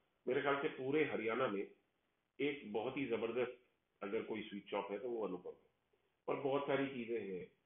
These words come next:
अ, जो कि अनुपम की खासियत है। इनके गुलाब जामुन पूरे North India में बहुत ही, बहुत ही, बहुत ही, बहुत ही, बहुत ही लाजवाब होते हैं। एक अगर हम, आप branded outlet से खाना चाहते हैं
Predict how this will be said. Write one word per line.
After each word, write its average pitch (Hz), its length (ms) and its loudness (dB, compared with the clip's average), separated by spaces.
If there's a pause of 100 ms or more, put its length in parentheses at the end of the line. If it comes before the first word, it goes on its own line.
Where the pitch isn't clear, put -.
(280)
अ, 90 400 -4
जो 104 120 -6
कि 110 160 -6
अनुपम 101 340 -2
की 101 120 -6
खासियत 90 460 -8
है। 92 120 -6
इनके 98 320 -6
गुलाब 101 300 -2
जामुन 104 240 -2 (800)
पूरे 147 200 4
North 135 260 4
India 135 260 4
में 110 220 -4 (460)
बहुत 107 360 0
ही, 123 160 -4
बहुत 107 380 -6
ही, 117 100 -6
बहुत 101 340 -6
ही, 110 100 -8
बहुत 98 340 -8
ही, 110 80 -8
बहुत 95 320 -8
ही 101 60 -8
लाजवाब 87 380 -8
होते - 220 -16
हैं। 67 80 -6
एक - 200 -6
अगर 104 160 -4
हम, 104 240 -8
आप 95 180 -6
branded 98 360 -4
outlet 92 360 -6
से - 120 -16
खाना 85 260 -12
चाहते 82 280 -12
हैं 90 140 -8